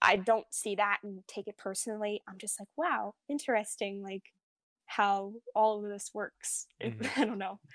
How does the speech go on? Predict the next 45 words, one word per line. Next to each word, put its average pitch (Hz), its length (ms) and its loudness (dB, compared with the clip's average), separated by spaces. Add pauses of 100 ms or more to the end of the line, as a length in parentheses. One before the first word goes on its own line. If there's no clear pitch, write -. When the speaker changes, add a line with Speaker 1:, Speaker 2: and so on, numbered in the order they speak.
(160)
Speaker 1:
if 220 100 6
that 214 160 4
makes 208 280 -2
sense. 208 460 0
Speaker 2:
No, 370 100 2
no, 285 120 4
it 165 140 6
does. 131 300 8
It 107 80 0
definitely 117 300 6
does. 101 500 2
Um, 104 240 2
and - 140 -8
it's 117 100 -4
a 127 60 -4
good 160 120 6
thing 180 120 0
you 151 80 4
don't 147 120 4
take 156 200 2
it 123 100 2
personally 95 500 -2
because, 101 380 -2
like, 101 160 0
I 104 40 2
know 104 120 0
a - 20 2
lot 101 200 2
of 104 60 -6
people 104 300 0
worry, 104 320 -2
stress - 320 2
about 104 200 2
those 101 200 -2
things 101 400 -4
to, 101 160 -2
uh, 98 100 0 (100)
eh, 98 100 -2 (120)
to, - 100 -4
like, 104 140 0
the - 120 -6
nth 101 280 -6
degree 101 480 -4
about, 95 320 0
like, 98 260 -2